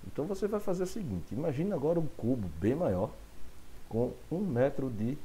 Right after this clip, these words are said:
aresta. Então, aquele cubinho que a gente tinha visto com dez centímetros de tamanho, a gente vai agora pegar um cubo dez vezes maior do que ele. Então, ou seja, aquele cubinho que tinha dez centímetros de largura de cada aresta,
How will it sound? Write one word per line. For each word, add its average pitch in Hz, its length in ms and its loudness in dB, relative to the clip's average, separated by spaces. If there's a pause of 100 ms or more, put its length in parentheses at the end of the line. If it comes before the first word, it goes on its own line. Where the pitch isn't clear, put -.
(140)
aresta. 123 500 0 (220)
Então, 110 400 -2 (560)
aquele - 260 -2
cubinho 117 320 2
que 120 80 2
a 110 40 4
gente 110 200 0
tinha 113 180 2
visto 92 260 -2
com 95 100 -6
dez 95 200 0
centímetros 95 540 -2
de 85 100 -4 (160)
tamanho, 104 400 -2 (160)
a - 40 -8
gente 110 220 -2
vai 147 140 -4
agora 120 320 0 (100)
pegar 110 240 -2
um 120 100 0 (120)
cubo 107 260 -2
dez 123 260 0
vezes 135 260 -2
maior 170 340 -2
do 113 80 -8
que - 120 -8
ele. 90 200 -4 (1400)
Então, 110 120 0
ou 117 60 4
seja, 104 360 0 (720)
aquele 95 200 0
cubinho 104 380 2
que - 120 0
tinha 95 300 -4 (680)
dez 110 280 6
centímetros 101 520 0
de 110 60 0 (100)
largura 113 500 2
de - 260 -8
cada 92 220 -2
aresta, 107 400 0